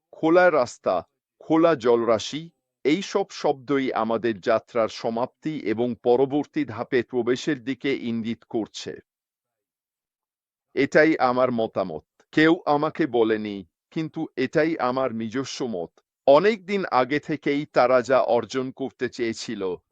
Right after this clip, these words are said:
সেই পুরো উদ্দেশ্যটা কখনো কখনো ভুলে যাওয়া হয়, কখনো কখনো তা ম্লান হয়ে যায়। তাই আমি মনে করি, পরবর্তী ধাপে প্রবেশের আগে তাদের মিশন এবং বক্তব্য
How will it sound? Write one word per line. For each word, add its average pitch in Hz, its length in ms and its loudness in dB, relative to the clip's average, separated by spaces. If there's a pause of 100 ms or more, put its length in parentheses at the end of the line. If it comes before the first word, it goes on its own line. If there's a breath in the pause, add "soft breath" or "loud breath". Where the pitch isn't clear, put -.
(240)
সেই 143 320 0
পুরো 151 320 0
উদ্দেশ্যটা 139 920 -2
কখনো 151 400 -4
কখনো 147 460 -6
ভুলে 117 340 -2
যাওয়া 110 320 2
হয়, 95 380 -6 (420)
কখনো 185 420 -2
কখনো 160 500 -4
তা 131 180 0
ম্লান 110 340 -2
হয়ে 95 240 -8
যায়। 90 300 -4 (1800)
তাই 156 300 6
আমি 165 320 0
মনে 156 300 0
করি, 131 460 -4 (380)
পরবর্তী 156 640 2
ধাপে 135 440 0
প্রবেশের 131 640 -2
আগে 113 420 0
তাদের 104 360 -2
মিশন 143 640 -8
এবং 110 360 -4
বক্তব্য 110 720 -2